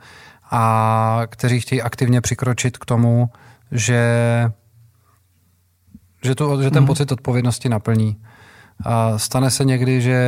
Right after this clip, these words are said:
Speaker 1: mě kontaktuje i zástupce té nastupující generace, ale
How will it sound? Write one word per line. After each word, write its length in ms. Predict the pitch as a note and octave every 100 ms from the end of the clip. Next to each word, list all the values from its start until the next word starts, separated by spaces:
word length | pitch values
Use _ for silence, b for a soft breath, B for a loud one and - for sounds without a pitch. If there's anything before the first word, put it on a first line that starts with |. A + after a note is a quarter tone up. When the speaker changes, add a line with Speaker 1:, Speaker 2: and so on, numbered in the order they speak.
| B2 B2 B2 A2+
Speaker 1:
mě 140 | B2 B2
kontaktuje 760 | B2 A#2+ B2 - B2 A#2+ A#2
i 540 | B2 A#2+ A#2+ A#2+ A#2 A#2 - _ _ _ _ _ _ _
zástupce 540 | B2 A#2+ G#2 A#2+ - B2
té 160 | B2
nastupující 640 | A#2+ G#2 - A2+ A#2+ - B2
generace, 760 | B2+ B2 B2 - C3+ C#3+ D#3+ B B B B
ale 300 | A2 C3 C3+